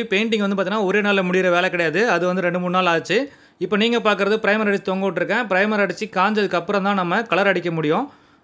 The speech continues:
நம்ம primer, color எல்லாமே முடிச்சாச்சு. அதுக்கு எவ்வளோ நாள் செலவாச்சு, அது எப்படி செலவு கம்மியா பண்ணியிருக்கேன் அப்படின்றத பத்தி video பதிவு பண்றேன்.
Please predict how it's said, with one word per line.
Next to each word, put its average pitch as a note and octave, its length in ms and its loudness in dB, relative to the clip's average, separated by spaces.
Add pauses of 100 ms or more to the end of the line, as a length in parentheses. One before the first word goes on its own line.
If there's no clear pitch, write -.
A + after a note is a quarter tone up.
நம்ம E3+ 180 -4
primer, A3 420 0
color G#3+ 220 2
எல்லாமே G3 360 2
முடிச்சாச்சு. G3 640 0
அதுக்கு F3+ 300 0
எவ்வளோ G#3 220 2
நாள் G#3 240 -2
செலவாச்சு, F#3 480 -2
அது F3 180 2
எப்படி F#3+ 320 -2
செலவு G3 340 0 (120)
கம்மியா G3 340 -2
பண்ணியிருக்கேன் F3+ 460 0
அப்படின்றத E3 360 -2
பத்தி E3 220 -4
video F3 200 0
பதிவு E3+ 260 -2
பண்றேன். E3 320 0